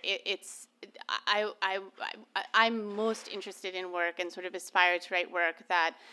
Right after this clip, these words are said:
that illuminates a set of questions, right, in kind of human form. Um, I'm less interested in, in, I think if the illumination is sufficiently, um, rich and layered and interesting,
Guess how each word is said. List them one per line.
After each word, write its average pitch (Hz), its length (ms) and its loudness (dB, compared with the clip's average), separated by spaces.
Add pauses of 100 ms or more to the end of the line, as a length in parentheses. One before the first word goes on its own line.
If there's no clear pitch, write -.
(240)
that 196 200 0
illuminates 190 920 -4
a 165 60 -10
set 170 240 -2
of 165 100 -10
questions, 220 640 -4
right, 196 260 4
in 185 120 -8
kind 175 160 -6
of 170 80 -6
human 185 380 -6
form. 202 600 0
Um, 180 300 2
I'm 190 240 -4
less 180 420 0
interested 180 500 -10
in, 170 460 -8
in, 175 140 -6 (280)
I 254 80 4
think 311 180 4
if 277 80 0
the 254 120 0
illumination 202 680 0
is 170 120 -6
sufficiently, 175 920 -8 (420)
um, 170 340 2 (140)
rich 185 580 -2
and 185 180 -6
layered 175 460 2
and - 160 -6
interesting, 180 720 -6